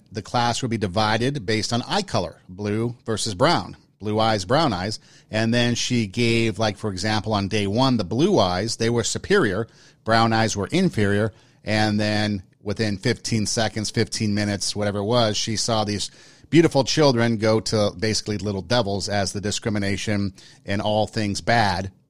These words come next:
took off. And she drove home the point at the end, 'cause then the next day she, she switched it. Brown-eyed superior, blue-eye inferior. Again, things repeated. And at the end of the experiment, I believe day, at the end of day two, she brought them all together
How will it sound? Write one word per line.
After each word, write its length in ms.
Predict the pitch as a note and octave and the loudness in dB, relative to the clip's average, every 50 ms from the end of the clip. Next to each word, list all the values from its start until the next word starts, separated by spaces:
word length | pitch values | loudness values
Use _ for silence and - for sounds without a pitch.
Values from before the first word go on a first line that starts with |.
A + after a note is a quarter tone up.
| _ _ _ _ _ _ - | _ _ _ _ _ _ -10
took 200 | - A2 F#2+ - | -8 -4 0 2
off. 340 | C3 B2+ G2 - - - _ _ _ _ _ - - - - _ - | 2 2 2 0 -4 -10 _ _ _ _ _ -20 -20 -20 -20 _ -6
And 300 | - G#2 A2 G#2+ G2 - | -2 0 0 0 0 -2
she 380 | - A2+ G#2+ G2+ G2+ G2 E2+ - - - _ _ _ | -2 -2 -2 -2 -2 -4 -6 -10 -16 -20 _ _ _
drove 300 | G2+ - B2+ B2+ A#2 G2 | -2 4 4 6 6 6
home 200 | - A#2 A2 G#2+ | 4 2 2 2
the 80 | G2+ | 0
point 360 | - - C3 D3 D3+ C3+ A#2+ A2 | -2 0 2 2 4 4 4 2
at 80 | G2 | 0
the 180 | - G#2+ - - | -2 -4 -4 0
end, 320 | - F#3+ D#3+ A#2 A#2 C#3 C#3 | 2 2 4 4 4 2 2
'cause 140 | - G#2 | 0 0
then 120 | G#2 A2+ G#2+ | 2 2 2
the 80 | G#2+ | 2
next 240 | G2+ G#2 G#2 - - | 2 2 0 -2 -2
day 160 | - A2 G2+ | -2 -2 -2
she, 300 | F#2+ - - G2+ F#2+ F#2+ - - | -2 -2 -4 -6 -8 -10 -10 -8
she 200 | - - - G2 | -8 -6 -4 -4
switched 400 | - - - F#3 G#3+ G#3 - - | -2 0 2 4 4 2 2 -4
it. 140 | F2+ - - - _ _ _ _ _ _ _ _ _ _ _ _ _ _ _ _ _ _ _ _ - | -6 -10 -10 -20 _ _ _ _ _ _ _ _ _ _ _ _ _ _ _ _ _ _ _ _ -2
Brown-eyed 460 | - G#2+ G#2+ G#2 G#2 A2+ A2+ A2 G#2 | 2 4 4 4 4 4 4 2 2
superior, 360 | - - - B2+ B2+ C#3 D3+ | 0 -4 -2 0 0 0 0
blue-eye 420 | A#2+ F2+ G2 G#2 G#2+ G#2+ G#2+ G#2+ G#2+ | 0 -2 -2 0 0 2 2 2 0
inferior. 540 | G2 G2+ G2 - B2+ A#2+ B2+ C#3 D#3+ D#3+ - - - - - - _ _ _ - | 0 -2 -4 -2 -2 -2 0 0 0 -2 -4 -8 -20 -20 -20 -20 _ _ _ -8
Again, 380 | G2+ G#2 A2+ A#2 A2+ B2+ C3+ | -4 0 2 2 2 2 0
things 360 | - - A#2 A2+ A2 G2+ - | -2 0 0 0 0 0 0
repeated. 540 | A2 A#2 B2 - - A#2+ A2+ A2 C3 C#3 C#3+ - _ _ _ _ _ _ | 0 -2 0 0 0 -2 0 0 0 -2 -4 -8 _ _ _ _ _ _
And 400 | - - G#2+ G#2+ G#2+ G#2+ G#2+ G#2 | -6 -2 0 0 2 2 0 0
at 120 | G#2+ G#2 G2+ | -2 -2 -4
the 180 | - A2 G#2+ | -6 -8 -4
end 220 | - D3+ E3 F3 E3 | -2 0 2 2 2
of 80 | D#3 | 2
the 80 | C3+ C3 | 2 0
experiment, 480 | A2+ - - - B2 A#2 A#2 B2 B2 A#2 | 0 -2 -2 0 0 0 2 2 2 0
I 40 | |
believe 240 | G#2 A2+ A2+ A2 G2 | 0 0 0 -2 0
day, 280 | F#2+ A2 A2 G#2+ G#2 G2+ | 2 4 4 4 4 2
at 80 | G2 | 0
the 80 | F#2+ A2+ | -2 -2
end 80 | G#2+ G#2+ | -2 -2
of 80 | F#2+ | -2
day 160 | F2+ A2 G2+ | 0 0 -2
two, 320 | G2 - - D3+ D3 C#3 B2 | -2 0 0 2 4 4 2
she 140 | - - A2+ | 2 0 0
brought 200 | F#2 A2+ A2+ A2+ | 2 4 4 4
them 100 | A2 G#2+ | 4 2
all 120 | G#2+ G#2 | 0 0
together 440 | - G2 G2+ G#2+ G#2 G#2+ G#2 F#2 | -2 -2 0 0 2 2 0 -2